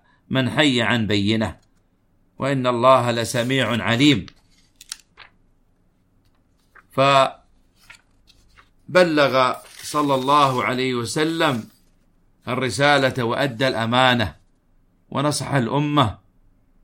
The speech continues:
وتركها على المحجة البيضاء، ليلها كنهارها، لا يزيغ عنها إلا هالك.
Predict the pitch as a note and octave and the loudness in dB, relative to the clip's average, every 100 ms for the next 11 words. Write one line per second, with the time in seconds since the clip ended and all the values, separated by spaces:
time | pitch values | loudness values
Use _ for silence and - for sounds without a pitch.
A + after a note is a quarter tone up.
0 | _ _ - C3 D3 E3 F3+ D3+ D3 C3+ | _ _ -8 -4 0 0 0 0 2 2
1 | B2 C3 B2 A2 C3+ G#2+ A#2+ B2 G#2 A2 | 2 -2 -4 -2 -2 -2 -6 -6 -4 -4
2 | A2 C3 B2 - _ _ _ _ _ _ | 0 2 2 -2 _ _ _ _ _ _
3 | _ - A#2 D#3 B2+ B2 B2+ C3 B2+ B2 | _ -6 -2 -2 -2 -2 2 2 2 -4
4 | B2 A2+ B2+ C3+ A#2+ B2+ C#3 C3 - - | -2 0 2 2 2 0 0 0 -6 -6
5 | D#3 E3 C3 A2+ A#2+ G2 F#2+ B2+ A2+ A#2 | 0 0 0 -2 -4 -2 -2 -2 -2 -4
6 | A#2+ A2 A#2+ A#2+ G#2+ A#2+ G#2 F2 - | -6 -6 -4 -2 0 2 0 -4 -12